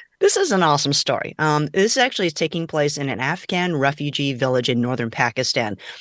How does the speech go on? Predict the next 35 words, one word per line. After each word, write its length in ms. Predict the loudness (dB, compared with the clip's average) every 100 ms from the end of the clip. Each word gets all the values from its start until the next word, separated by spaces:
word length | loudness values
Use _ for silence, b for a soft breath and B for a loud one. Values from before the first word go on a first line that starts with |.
| B
A 120 | 0 4
village 360 | 6 6 2
tribal 420 | 2 2 2 2
chief, 500 | 0 -2 -4 -8 -12 -4
uh, 320 | 0 2 0 0
had, 260 | 0 -2 -2 -2
was 160 | 0
having 220 | 0 0
trouble 260 | -2 -4 -4
with 120 | -4
his 100 | -2
son. 360 | 0 0 0 -6
And 380 | -4 0 0 0 0
over 240 | 2 2
time, 440 | 0 0 2 2
he 80 | 0
noticed 380 | -2 -2 -2 -2
that 260 | 0 0 B B B B
the 80 | -4
kid's 220 | 0 2
attitude 400 | 2 2 -2 -4
had 140 | -4 -2
actually 320 | -2 -2 -4
softened, 580 | -2 2 2 0 -6 -6
and, 240 | -6 -6 -2
and 180 | 0
he 100 | 0
began 380 | 0 2 2 2
to 140 | -2 -4
be 100 | -4
kind 220 | -2 0
of 40 |
a 140 | 0 -2 -2
different 320 | -2 -2 -6
person. 500 | -2 0 2 0 -2